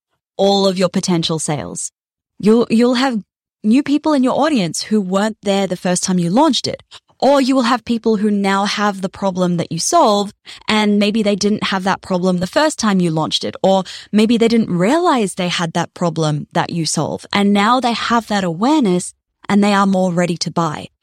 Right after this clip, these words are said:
Or maybe they've been following you for longer now, and they know you, like you, and trust you more,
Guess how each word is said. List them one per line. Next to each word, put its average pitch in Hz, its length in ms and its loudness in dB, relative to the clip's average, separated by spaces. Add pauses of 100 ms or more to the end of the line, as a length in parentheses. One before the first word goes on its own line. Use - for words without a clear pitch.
(140)
Or 311 280 2
maybe 262 360 2
they've 240 200 0
been 233 160 -4
following 277 440 0
you 214 120 0
for 196 140 -4
longer 175 400 -2
now, 160 380 -2 (340)
and 208 320 0
they 202 360 0
know 202 300 2
you, 214 260 2
like 196 360 -4
you, 196 80 -2
and 180 100 -2
trust - 460 -4
you 175 240 0 (360)
more, 190 600 2